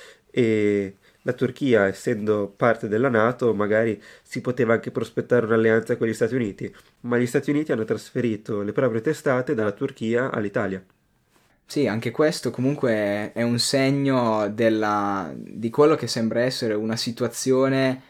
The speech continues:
Speaker 2: di poca affidabilità da parte della Turchia, ma anche di quanto poco si fidano appunto tutti questi paesi di cui ho parlato, eh, tra di loro. E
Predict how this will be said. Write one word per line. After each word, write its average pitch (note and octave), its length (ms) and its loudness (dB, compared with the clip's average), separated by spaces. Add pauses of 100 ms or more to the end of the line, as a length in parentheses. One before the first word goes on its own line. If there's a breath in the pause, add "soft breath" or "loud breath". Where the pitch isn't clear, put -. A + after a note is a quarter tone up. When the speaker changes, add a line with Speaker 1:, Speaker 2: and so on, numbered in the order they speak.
(240 loud breath)
Speaker 2:
di A#2 220 0
poca C3 300 4
affidabilità A2+ 840 -2
da F#2+ 120 -10
parte G#2 220 -8
della G2+ 140 -6
Turchia, C#3 500 -2
ma G#2 140 0
anche A#2+ 300 -2
di A2+ 100 -2
quanto A2+ 320 -4
poco A#2 240 -4
si A2+ 160 -8
fidano A2 300 -4
appunto G#2+ 320 -8
tutti A#2+ 180 -12
questi A2 300 -8
paesi G#2 300 -6
di G2+ 80 -10
cui G#2+ 120 -8
ho G2+ 60 -8
parlato, G2+ 640 -8 (440 soft breath)
eh, G2 340 -2
tra A2 160 -2
di G#2 140 -4
loro. F#2+ 460 -2 (400 loud breath)
E A#2+ 680 2